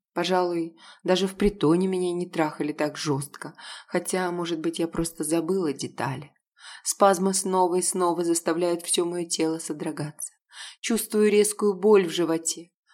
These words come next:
Боже, мой ребёнок! Этот ублюдок убьёт его! Моё тело испытывает такой стресс, что я могу потерять малыша. Сжавшись в комок нервов, я ощущаю, что теряю сознание.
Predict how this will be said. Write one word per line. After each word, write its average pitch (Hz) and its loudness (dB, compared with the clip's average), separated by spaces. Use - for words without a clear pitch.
Боже, 220 0
мой 247 4
ребёнок! 233 -2
Этот 277 0
ублюдок 269 4
убьёт 247 2
его! 190 -6
Моё 226 4
тело 240 2
испытывает 220 -2
такой 254 2
стресс, 254 -2
что - -6
я 240 4
могу 262 0
потерять 302 4
малыша. 330 4
Сжавшись 196 2
в - -14
комок 196 2
нервов, 196 -2
я 202 4
ощущаю, 208 0
что - -6
теряю 165 -2
сознание. 135 -6